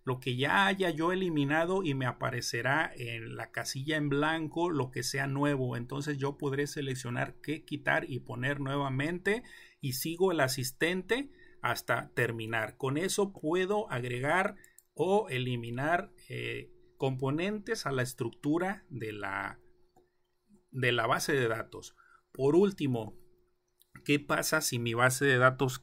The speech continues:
cambia de lugar o, o la pongo en red para que mi aplicación funcione desde, desde varias computadoras al mismo tiempo? Eh, dentro del nombre del proyecto le vamos a dar botón derecho,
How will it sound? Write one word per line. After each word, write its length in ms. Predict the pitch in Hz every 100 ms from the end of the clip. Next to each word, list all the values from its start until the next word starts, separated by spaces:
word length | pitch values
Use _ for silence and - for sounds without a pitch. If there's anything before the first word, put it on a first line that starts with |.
| _
cambia 540 | - 127 139 123 123
de 100 | 117
lugar 540 | 117 117 127 151 160 -
o, 460 | 127 123 123 127 - - -
o 140 | 127 123
la 240 | 120 -
pongo 340 | 139 160 151
en 80 | 135
red 280 | 127 160 180 -
para 280 | 127 127
que 100 | -
mi 120 | 120 117
aplicación 680 | - 117 - 107 127 175
funcione 640 | - 131 123 131 143 147 143
desde, 520 | 117 107 110 107 - - - - -
desde 400 | - 113 113 110
varias 380 | 113 127 139 139
computadoras 800 | - 127 - - 113 123 143 135
al 100 | 113
mismo 400 | 120 127 135 131
tiempo? 540 | 147 170 165 151 190 - - - -
Eh, 240 | 127 131 135
dentro 760 | 127 175 175 - 185 196 - - _ -
del 1080 | 117 135 127 131 123 127 131 135 131 123 - - _ _ _
nombre 640 | 135 147 185 180 147 160 165
del 720 | 123 123 117 113 113 110 -
proyecto 640 | - 120 135 156 - 180 185
le 100 | 131
vamos 260 | 143 -
a 40 | 143
dar 140 | 156
botón 540 | 165 120 117 135 151 156
derecho, 600 | 156 156 139 185 254